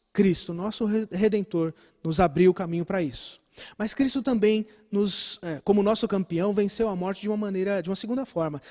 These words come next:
de uma forma subjetiva. Em que, em que sentido? É, a vitória do nosso Redentor é tão poderosa que nós deveríamos deixar de temer a morte. Sabe o pavor da morte que nós temos?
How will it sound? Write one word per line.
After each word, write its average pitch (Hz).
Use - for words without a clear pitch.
de 196
uma 196
forma 208
subjetiva. 220
Em 285
que, 320
em 269
que 311
sentido? 170
É, -
a 185
vitória 262
do 196
nosso 175
Redentor 180
é 190
tão 339
poderosa 156
que 202
nós 202
deveríamos 185
deixar 180
de 180
temer 175
a 160
morte. 139
Sabe 214
o 185
pavor 160
da 151
morte 156
que -
nós 156
temos? 160